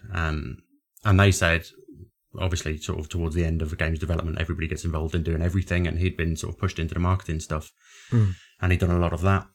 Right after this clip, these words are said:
Speaker 1: So when his contract was up with Jaw, they said, Oddworld said, "Well,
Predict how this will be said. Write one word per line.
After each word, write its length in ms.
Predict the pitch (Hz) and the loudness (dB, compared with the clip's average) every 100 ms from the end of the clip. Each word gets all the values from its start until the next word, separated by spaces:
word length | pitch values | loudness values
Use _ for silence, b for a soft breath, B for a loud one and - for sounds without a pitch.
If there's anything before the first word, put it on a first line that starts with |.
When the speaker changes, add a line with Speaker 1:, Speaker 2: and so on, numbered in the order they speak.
| _ | _
Speaker 1:
So 460 | - 95 85 85 85 - _ _ _ _ | -2 2 2 2 -2 -8 _ _ _ _
when 260 | - 110 101 | 0 4 6
his 140 | 95 - | 6 6
contract 340 | 95 98 87 | 2 2 0
was 100 | 87 | 0
up 100 | 95 | 0
with 140 | 92 78 | -2 2
Jaw, 320 | 107 101 87 | 2 4 2
they 180 | 87 85 | 2 0
said, 420 | - 90 85 80 - | 0 0 0 -4 -4
Oddworld 360 | - 90 90 82 | 0 2 2 0
said, 260 | 85 82 85 | -2 -2 -2
"Well, 260 | 82 82 | -2 -2